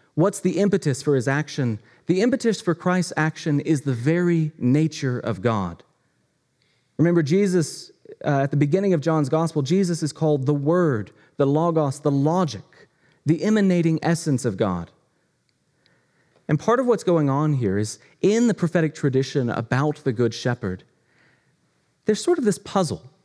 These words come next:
right? At times, God talks about himself being the Good Shepherd, and at times, God talks about sending the Christ, the Messiah, to be the Good Shepherd. At one point in Ezekiel thirty-four, God says both at two different points. He says,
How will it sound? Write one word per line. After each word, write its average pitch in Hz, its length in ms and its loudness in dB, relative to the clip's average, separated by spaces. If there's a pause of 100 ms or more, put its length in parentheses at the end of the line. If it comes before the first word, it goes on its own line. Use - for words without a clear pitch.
(560)
right? 143 220 -2 (300)
At 170 160 0
times, 262 480 0
God 196 380 0
talks - 280 -4
about 156 220 0
himself 190 580 0
being 151 280 2
the 127 80 0
Good 113 180 -2
Shepherd, - 420 -6 (260)
and 190 120 2
at 180 80 -2
times, 226 380 0
God 180 260 0
talks 175 240 -2
about 156 240 -2
sending 165 580 2 (220)
the 156 120 2
Christ, - 580 -2 (180)
the 147 140 2
Messiah, 151 720 0
to 151 100 0
be 135 200 2
the 117 100 -2
Good 107 200 0
Shepherd. 135 300 0
At 196 140 2
one 254 180 2
point 208 240 2
in 170 160 0
Ezekiel 180 400 2
thirty-four, 180 400 2
God 208 300 0
says 185 180 2
both 220 320 2
at 175 140 -2
two 226 100 -2
different 196 260 0
points. 220 280 0
He 165 60 2
says, 180 380 0